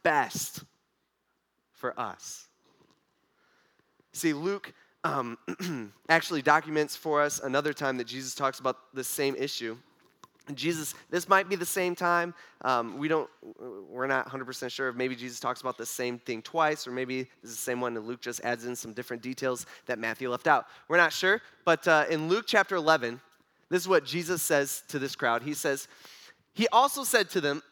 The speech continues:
<clears throat> "Suppose one of you has a friend," all right? And he goes to him at midnight and says to him, "Hey, friend, lend me three loaves of bread, because a friend of mine on a journey has come to me and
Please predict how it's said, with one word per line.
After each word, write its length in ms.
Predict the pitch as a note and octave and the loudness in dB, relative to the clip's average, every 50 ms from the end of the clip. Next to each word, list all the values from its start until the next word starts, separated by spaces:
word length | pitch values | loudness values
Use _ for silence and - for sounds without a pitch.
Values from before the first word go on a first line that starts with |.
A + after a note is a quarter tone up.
| F3+ - - | -6 -4 -2
<clears throat> 260 | F#3 F#3+ E3+ C#3 - | -2 -2 -2 -4 -4
"Suppose 500 | - - - A#3 F3+ B3+ D4 D#4+ D#4+ C4+ | -4 -4 -4 -2 2 4 4 4 4 4
one 160 | D4+ D4+ D4 | 2 0 0
of 80 | C#4+ B3 | 0 2
you 80 | B3 A3 | 2 2
has 120 | G3+ F3 | 2 0
a 40 | E3 | -2
friend," 280 | - - C3+ A2+ G#2+ - _ _ _ _ _ _ _ _ _ _ _ - | -6 -4 -4 -4 -4 -6 _ _ _ _ _ _ _ _ _ _ _ -8
all 60 | A2 | -4
right? 260 | G#2+ A2 C3 E3+ - _ _ _ _ - - - - - | -4 -2 -2 -4 -6 _ _ _ _ -20 -20 -20 -10 -2
And 80 | D3 E3 | 0 4
he 60 | F3 | 6
goes 260 | F#3 B3 C4+ C#4 - | 6 6 6 4 2
to 120 | - F3 | -2 0
him 100 | E3+ F3+ | 2 2
at 120 | F3+ - - | 2 0 0
midnight 380 | D#3 C#3 C3 B2 C3 C3+ D3+ D3+ | -2 -4 0 2 2 2 2 2
and 80 | D#3 C#3 | -2 -4
says 280 | - - D3 C#3+ - - | -2 -2 -2 -2 -2 -4
to 100 | - C#3 | -4 -2
him, 160 | C3+ C3+ C#3+ - - - - | -2 -2 -4 -8 -16 -6 2
"Hey, 140 | - A3+ A3+ | 4 4 4
friend, 480 | A3+ - A3+ B3 A#3+ A3 E3+ C#3 C#3 | 6 4 4 4 4 4 2 2 2
lend 240 | D3+ G3+ A#3 A#3+ A#3+ | 4 4 4 4 2
me 220 | A#3+ B3+ B3+ B3+ B3 | 0 0 -2 -2 -4
three 460 | - - - G3+ G3 A3 B3 B3+ B3 | -6 -6 -2 0 2 2 2 0 2
loaves 460 | A3+ G3 F3+ F#3+ G3 G3 G3 - - - - - _ - | 4 6 6 6 4 2 -2 -6 -12 -14 -18 -14 _ 2
of 160 | F#3+ G3+ E3 | 2 2 4
bread, 280 | F3+ G#3+ A#3+ A3+ D#3 - - - _ _ _ _ _ _ _ _ _ _ _ - | 4 4 4 4 4 0 -4 -18 _ _ _ _ _ _ _ _ _ _ _ -4
because 240 | E3+ - G3+ F#3 | -2 0 0 0
a 60 | F#3 - | 0 0
friend 220 | - F#3+ G#3+ A#3+ | 0 2 2 2
of 80 | A3+ F3 | 4 4
mine 240 | D3+ D3 D#3+ F3 | 4 4 4 4
on 140 | F3+ F3 F#3+ | 2 0 0
a 60 | G#3+ | -2
journey 320 | F3+ - D3 C#3+ D3+ F3+ F#3+ | -4 -4 -4 -4 -2 -2 -2
has 160 | F3+ F3+ - | -2 -4 -4
come 240 | - E3 D3 E3 F#3+ | -4 -4 -4 -4 -4
to 120 | - - | -8 -8
me 180 | C3 B2 C3 D3 | -4 -2 -2 -2
and 120 | C3+ B2 | -2 -4